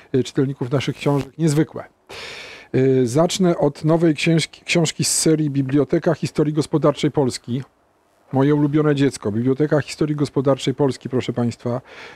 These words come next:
z jak zwykle fantastyczną okładką Tomka Berezińskiego, z dziejów współzawodnictwa Anglii, Niemiec, Rosji i Polski. Proszę państwa, chodzi o współzawodnictwo na Bałtyku. Autorem jest profesor Adam Szelongowski. E, ja powiem tak,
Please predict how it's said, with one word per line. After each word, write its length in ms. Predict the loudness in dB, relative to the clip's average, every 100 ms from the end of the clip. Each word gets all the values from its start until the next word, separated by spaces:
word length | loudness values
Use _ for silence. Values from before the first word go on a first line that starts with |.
| -2
z 60 |
jak 180 | 2 2
zwykle 280 | 0 0 2
fantastyczną 640 | 2 2 0 0 -2 0
okładką 440 | 0 0 0 -2 -4
Tomka 260 | -2 0
Berezińskiego, 1000 | 2 2 2 0 -4 -2 0 2 2 2 -2 -20 -20 -12 -2
z 140 | 0
dziejów 260 | 2 2 2
współzawodnictwa 800 | 0 0 2 2 0 -2 0 2
Anglii, 360 | 2 2 0
Niemiec, 380 | 2 2 2 0
Rosji 460 | 0 0 -2 -4 -6 _ -6
i 120 | -4
Polski. 560 | 0 0 0 -10 -14 -16 -16 -20 -16 -6
Proszę 220 | -2 0
państwa, 320 | 2 2 2
chodzi 220 | 0 2
o 40 | 0
współzawodnictwo 680 | 0 0 0 0 -2 -2
na 100 | 0
Bałtyku. 480 | 2 0 0 -2 2
Autorem 380 | 0 2 0 0
jest 120 | -2
profesor 340 | 0 0 0 0
Adam 260 | 0 0
Szelongowski. 800 | -2 -2 0 -2 -2 -2 -8 -12 -20 _ -20 -20 -20 _ -2
E, 260 | 0 2 -2 _ _ _ _ 0
ja 140 | 0
powiem 240 | 2 0
tak, 380 | 2 2 2 -4